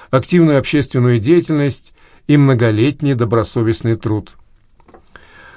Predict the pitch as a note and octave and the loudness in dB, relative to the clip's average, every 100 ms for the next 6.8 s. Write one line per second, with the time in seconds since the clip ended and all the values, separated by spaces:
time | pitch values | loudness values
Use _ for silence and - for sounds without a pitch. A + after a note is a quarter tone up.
0 | - _ _ _ _ _ - C#3 D#3+ F#3+ | -20 _ _ _ _ _ -2 2 2 2
1 | A3 - F#3 F#3 F3 E3+ E3 E3+ E3+ D#3+ | 0 -2 0 2 2 0 0 2 2 4
2 | E3 D#3 C3 C#3 C3+ - C#3+ C3+ B2 C3 | 2 2 2 0 0 0 0 0 -2 0
3 | B2 - B2+ A#2+ B2 A#2+ F#2+ C3 - B2 | -2 0 0 0 -2 -2 -2 -4 -2 -2
4 | A2+ B2+ A#2+ C3 A#2 A#2 - A#2 G#2+ A#2+ | 0 -2 0 -4 -2 -4 -2 -4 -2 -2
5 | A2 A2+ A2 A2+ A2+ A#2 A2 A2+ A#2+ G#2 | 0 2 2 2 0 0 0 0 0 -2
6 | G#2+ - A2 A2 G#2 B2+ D#3+ F3 | -6 -4 -2 -2 -4 0 0 -2